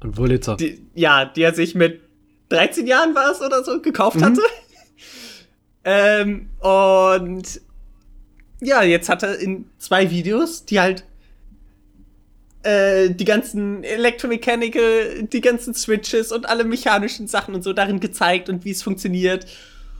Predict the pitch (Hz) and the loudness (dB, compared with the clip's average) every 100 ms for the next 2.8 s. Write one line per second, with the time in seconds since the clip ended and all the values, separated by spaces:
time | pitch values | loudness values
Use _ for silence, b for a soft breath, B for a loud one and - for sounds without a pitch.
0 | B - 190 185 180 180 196 302 - - | B -2 0 2 2 2 2 -2 -10 -20
1 | - - - - _ _ - 165 165 165 | -20 -20 -20 -20 _ _ 0 2 4 0
2 | 160 - 160 175 160 147 127 120 | -6 -4 0 2 2 2 0 -2